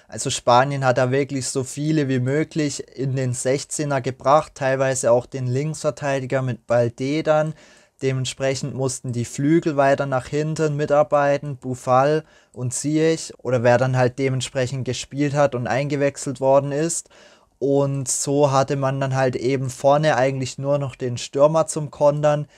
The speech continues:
der dann teilweise geschickt wurde von Amrabat oder so. Und ja, die Stürmer von Marokko sind jetzt nicht die schnellsten und dementsprechend hatte man halt weniger Chancen zum Ende des Spiels hin.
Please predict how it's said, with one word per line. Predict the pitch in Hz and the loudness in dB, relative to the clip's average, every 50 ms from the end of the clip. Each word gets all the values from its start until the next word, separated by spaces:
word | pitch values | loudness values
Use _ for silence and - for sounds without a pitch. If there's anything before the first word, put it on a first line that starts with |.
| _ _ _ _ | _ _ _ _
der | - 123 123 | -2 -2 0
dann | 131 131 127 127 127 127 | 0 0 -2 -4 -6 -8
teilweise | - - 131 127 131 127 127 123 120 - - 127 | -6 -2 0 0 2 2 2 2 2 0 -4 -6
geschickt | 113 123 117 - - 151 151 - _ - | -6 -6 -6 -4 -4 -4 -4 -6 _ -4
wurde | 143 143 143 143 143 147 143 143 147 | -2 0 0 0 0 0 0 -2 -4
von | - - - 127 120 | -8 -8 -8 -6 -4
Amrabat | - 104 123 135 139 135 139 131 - 131 127 139 139 - | -2 -2 -2 0 2 0 0 2 2 2 2 2 0 0
oder | 127 131 131 139 135 | -4 -2 0 0 0
so. | 131 - - 139 139 139 143 143 - _ _ _ _ _ _ | 0 -2 -4 -2 0 0 -2 -2 -4 _ _ _ _ _ _
Und | _ - - 117 120 120 123 123 123 123 120 113 - - - - | _ -6 -2 0 2 2 2 2 0 -2 -4 -6 -8 -14 -16 -10
ja, | - 101 107 113 117 | -2 0 0 0 0
die | 120 | 0
Stürmer | 120 - - - 131 135 139 139 139 | -4 -6 -2 0 0 2 2 2 0
von | 135 - 139 135 | 0 -2 -6 -2
Marokko | 131 127 127 123 131 135 131 - 143 135 | 0 0 2 2 2 0 0 -2 -6 -4
sind | 127 - 131 127 | -4 -4 -4 -2
jetzt | 127 127 127 - | -4 -4 -4 -6
nicht | - 135 143 135 - - | -6 -6 -6 -8 -8 -8
die | 135 127 | -10 -10
schnellsten | 123 - - 127 127 135 139 143 139 - - 151 139 | -10 -8 -6 -2 0 2 0 0 0 -6 -10 -8 -6
und | 131 127 123 | -6 -6 -4
dementsprechend | - 127 131 131 131 123 - - _ - 127 127 127 - 139 131 123 - - | -2 -2 -2 -2 -2 -6 -8 -8 _ -2 -2 -2 -2 -4 -8 -10 -10 -10 -6
hatte | - 120 117 123 | -4 -2 0 0
man | 120 120 117 117 120 | 0 0 -2 0 0
halt | 117 117 - - | -2 -2 -2 -2
weniger | 120 120 120 120 123 113 120 117 | -2 -2 0 0 -2 -2 -2 -4
Chancen | 113 - - 123 117 120 123 123 - 127 120 | -6 -4 0 2 4 4 4 2 -4 -10 -8
zum | - - 120 110 | -8 -6 -8 -8
Ende | - - 117 117 123 123 120 | -6 -6 -6 -4 -4 -4 -4
des | 120 120 - | -4 -6 -6
Spiels | - - - 131 135 143 143 139 - | -8 -10 -6 -4 -2 -2 -2 -2 -2
hin. | 156 156 156 156 156 170 | -2 -2 -2 -2 -4 -8